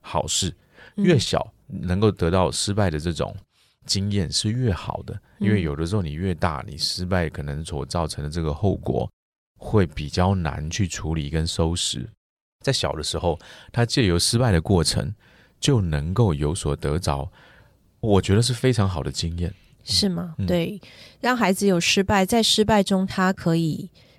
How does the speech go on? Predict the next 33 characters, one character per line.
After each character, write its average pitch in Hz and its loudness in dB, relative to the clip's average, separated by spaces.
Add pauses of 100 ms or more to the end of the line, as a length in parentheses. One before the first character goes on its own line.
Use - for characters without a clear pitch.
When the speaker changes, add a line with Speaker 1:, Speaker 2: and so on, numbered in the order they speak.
(120)
Speaker 2:
从 233 4
失 294 4
败 302 4
中 247 4
获 247 4
得 160 2
更 196 4
深 196 0
刻 196 0
的 156 0
经 156 -4
验， 156 -2
Speaker 1:
嗯。 123 2
Speaker 2:
然 160 2
后 190 2
成 180 0
为 180 4
他 175 0 (120)
未 202 4
来 165 -2
可 - -2
能 160 0
成 160 0
功 165 0
的 160 0
一 156 0
个 165 0
很 151 -4
重 170 0
要 156 0
的 143 -4
经 143 -4
验 143 -4